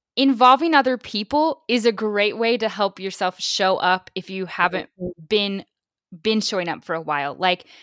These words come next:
Speaker 2: Right.
Speaker 1: the minute I have, you know, a podcast interviewed scheduled with someone,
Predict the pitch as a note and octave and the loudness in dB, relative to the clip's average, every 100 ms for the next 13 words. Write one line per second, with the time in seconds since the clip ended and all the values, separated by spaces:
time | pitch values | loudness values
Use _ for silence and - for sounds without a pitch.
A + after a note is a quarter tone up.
0 | - _ D#3 D3 C4 B3 B3+ C#4 D4 B3+ | -20 _ -8 -2 2 4 4 4 6 6
1 | B3 A3 G#3+ A3 G3+ A3 G#3 - A3+ - | 6 4 6 4 2 -2 -2 0 -2 2
2 | A#3 A#3+ - A#3+ A#3+ - A3+ A#3+ A#3+ A#3+ | 6 6 6 4 4 2 2 4 2 0
3 | - B3 A3+ B3+ B3+ D4 B3+ - B3+ D4+ | 2 4 4 4 4 4 2 -2 2 2